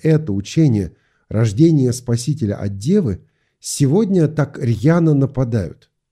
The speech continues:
И это сразу показывает лжеучителя.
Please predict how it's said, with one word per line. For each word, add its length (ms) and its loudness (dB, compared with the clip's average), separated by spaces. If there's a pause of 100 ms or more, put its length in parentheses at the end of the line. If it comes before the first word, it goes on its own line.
(320)
И 80 -6
это 260 -4
сразу 480 2
показывает 640 -2
лжеучителя. 960 -2